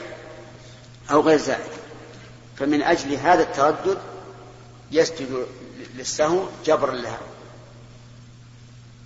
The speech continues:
ولكن ه-، ه-، هذا ما لم يكن وهما، لأن أحيانا الإنسان يرد على قلبه مثل الشرارة الضعيفة، مجرد وهم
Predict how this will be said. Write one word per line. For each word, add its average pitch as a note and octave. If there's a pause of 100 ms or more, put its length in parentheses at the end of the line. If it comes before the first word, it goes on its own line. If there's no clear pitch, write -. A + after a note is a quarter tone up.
(280)
ولكن D3+
ه-، C#3
ه-، C3+ (140)
هذا C#3 (340)
ما D#3
لم C3+
يكن C3+ (320)
وهما، C3 (420)
لأن C3+
أحيانا D3
الإنسان B2 (720)
يرد E3+
على D3
قلبه E3+ (520)
مثل E3+
الشرارة E3
الضعيفة، C3 (1900)
مجرد F#3
وهم C3+